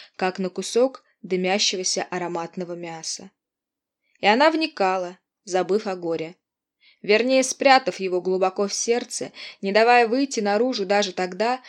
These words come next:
когда была один на один с собой. Это была ее плата за величие,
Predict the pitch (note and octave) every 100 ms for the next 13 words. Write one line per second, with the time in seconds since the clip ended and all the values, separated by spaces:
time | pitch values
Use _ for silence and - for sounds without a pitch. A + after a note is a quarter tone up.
0 | - - F#3 F#3+ F#3 F#3+ G3+ B3 - F3+
1 | F#3 B3 G3+ F3+ F3 F#3+ - - F3+ F3
2 | E3 E3+ - _ _ _ _ _ - G#3+
3 | A3+ A3 B3 B3+ A#3+ A3+ A3 A#3 A3+ G#3+
4 | A3 A#3+ A3 - - D3+ G3+